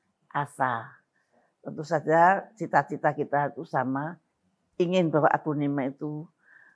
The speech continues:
benar-benar bisa mengangkat, eh, ekonomi rakyat Indonesia dan Aglonema menjadi suatu,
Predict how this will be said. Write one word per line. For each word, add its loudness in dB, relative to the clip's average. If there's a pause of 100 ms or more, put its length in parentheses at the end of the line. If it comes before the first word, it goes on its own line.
(180)
benar-benar -2
bisa 0
mengangkat, -2 (580)
eh, -6 (1080)
ekonomi -4 (160)
rakyat -4
Indonesia -2
dan -4 (360)
Aglonema -2
menjadi -4
suatu, -6